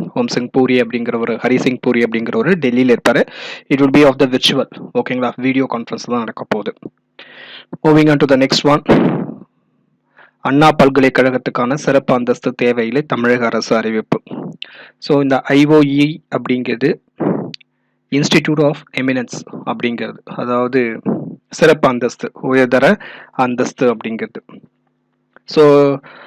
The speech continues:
உயர் சிறப்பு அந்தஸ்து தேவையில்லை அண்ணா யூனிவர்சிட்டிக்கு அப்படிங்கிறது தமிழ்நாடு கவர்மெண்ட் வந்து சென்ட்ரல் கவர்மெண்ட்டுக்கு அஃபிஷியலா சொல்லியிருக்கிறாங்க. So, இந்த ஸ்கீம் எதுக்கு கொ-, சென்ட்ரல் கவர்மெண்ட் கொண்டு வந்தது? உயர் சிறப்பு கல்வி நிறுவனம் அப்படிங்கிறது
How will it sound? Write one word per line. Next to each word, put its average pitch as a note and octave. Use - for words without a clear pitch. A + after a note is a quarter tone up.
உயர் F3
சிறப்பு D3+
அந்தஸ்து C3+
தேவையில்லை B2+
அண்ணா C3
யூனிவர்சிட்டிக்கு A#2+
அப்படிங்கிறது A2+
தமிழ்நாடு C3+
கவர்மெண்ட் A#2
வந்து A#2+
சென்ட்ரல் C#3+
கவர்மெண்ட்டுக்கு A#2
அஃபிஷியலா C3
சொல்லியிருக்கிறாங்க. A2
So, E3
இந்த D3
ஸ்கீம் G3+
எதுக்கு D3+
கொ-, -
சென்ட்ரல் D3
கவர்மெண்ட் C#3
கொண்டு A#2+
வந்தது? A2
உயர் D3+
சிறப்பு C#3+
கல்வி B2+
நிறுவனம் B2
அப்படிங்கிறது A2+